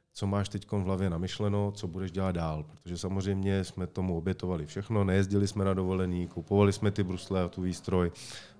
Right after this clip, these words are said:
a, a dneska stojíme před rozhodnutím teda, co dál. „Tak jestli máš nějaký plán.“ Já na něj koukal a říkám, „No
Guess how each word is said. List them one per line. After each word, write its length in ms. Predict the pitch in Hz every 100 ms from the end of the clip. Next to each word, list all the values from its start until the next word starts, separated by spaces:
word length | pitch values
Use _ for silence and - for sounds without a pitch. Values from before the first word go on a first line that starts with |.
| -
a, 460 | 92 90 87 82 - - -
a 120 | 82
dneska 320 | 92 - 98
stojíme 360 | - 92 95 87
před 240 | - 85
rozhodnutím 580 | 92 95 95 90 95 90
teda, 200 | 92 90
co 140 | -
dál. 300 | 85 78 69 - _ _ _ _ _ _ _ _ -
„Tak 200 | 90 -
jestli 220 | 90 101
máš 220 | 95 90
nějaký 320 | 95 87 92
plán.“ 380 | 82 82 73 73 76
Já 100 | 82
na 100 | 95
něj 160 | 90
koukal 460 | 78 85 78 101 98
a 40 |
říkám, 460 | 87 - 98 95
„No 60 | 95